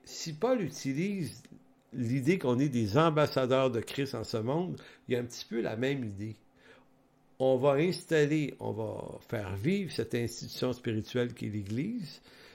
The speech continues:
euh, mais en même temps, on sera pas surpris si ce monde en veut ou en veut pas. Euh, on n'essaiera pas d'institutionnaliser ça puis de, d'essayer de faire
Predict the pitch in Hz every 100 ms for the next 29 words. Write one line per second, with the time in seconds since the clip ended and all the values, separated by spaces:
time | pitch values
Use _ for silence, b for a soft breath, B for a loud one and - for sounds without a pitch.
0 | B - - 120 127 135 135 120 - 165
1 | 220 - 123 117 - 131 - - - -
2 | - 165 190 - - 127 123 147 151 123
3 | B B B 120 123 127 110 151 202 160
4 | 151 147 135 127 123 120 165 - B B
5 | B - 117 120 - 117 131 127 135 127
6 | 123 170 147 131 - - - - - 135
7 | 135 131 110 123 - 151 156 151 B B
8 | - 117 127 - 120 120 143 151 127 -
9 | 131 131